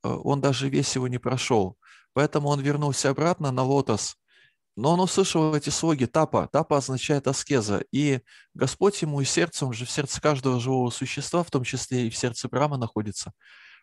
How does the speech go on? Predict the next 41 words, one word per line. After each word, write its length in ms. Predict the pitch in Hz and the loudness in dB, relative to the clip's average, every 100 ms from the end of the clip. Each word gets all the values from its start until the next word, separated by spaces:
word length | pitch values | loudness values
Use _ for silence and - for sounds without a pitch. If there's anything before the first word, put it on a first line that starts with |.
| _ | _
он 180 | 160 170 | 0 0
ему 380 | 139 160 - _ _ _ _ | 2 2 2 _ _ _ _
в 80 | - | -12
сердце, 520 | - 127 135 - 190 - _ - - - _ _ _ - _ | -2 0 0 0 -2 -4 _ -18 -18 -20 _ _ _ -18 _
а, 200 | 123 123 - | -2 -2 2
ну, 160 | 139 | 0
дал 200 | 117 127 | 4 2
понять, 340 | 123 170 175 127 | 2 0 2 0
что 220 | - 151 | 2 2
это 160 | 131 113 | 2 0
за 160 | 123 | -2
"тапа". 400 | - 117 - - _ _ _ - | 0 -2 -2 -12 _ _ _ -4
То 80 | |
есть 160 | 120 - | -4 0
благодаря 500 | 120 127 135 143 143 | 0 0 0 2 2
этому 280 | 135 123 120 | 0 0 -4
он 100 | 113 | -2
понял, 300 | - 147 113 | -2 -2 -2
что 160 | - | -6
это 160 | 117 110 | -6 -6
заслуги. 440 | 113 - 120 110 | -4 -6 -4 -4
Тапа 320 | 104 143 143 131 | -2 -2 0 -4
означает 460 | 123 123 - 127 | -2 -4 -2 -4
аскез. 340 | 123 - 120 - - - - | -4 -6 -8 -8 -20 -20 -12
И 80 | - | -2
он 100 | 160 | -2
понял, 320 | 175 214 196 | 0 0 2
что 200 | 156 - | 0 2
ему 200 | 170 151 | 0 2
делать, 440 | 127 127 139 185 - _ | 0 2 2 0 -6 _
опять 280 | 131 147 131 | 0 0 0
же, 120 | 131 | -2
по 120 | 135 | -2
милости 420 | 135 127 120 - | -2 -2 -2 -4
Господа. 560 | 117 113 - - 90 98 _ - - _ | -2 -2 -2 -4 -4 -6 _ -20 -20 _
И 60 | - | -4
он 140 | 147 | -2
сел 320 | 147 190 214 | 0 2 2
и 320 | 208 - 180 190 | 2 -2 -2 0
начал 360 | 160 160 151 | 0 0 -2
медитировать, 800 | 143 123 123 - 123 151 170 - | -2 -4 -4 0 0 0 -2 -6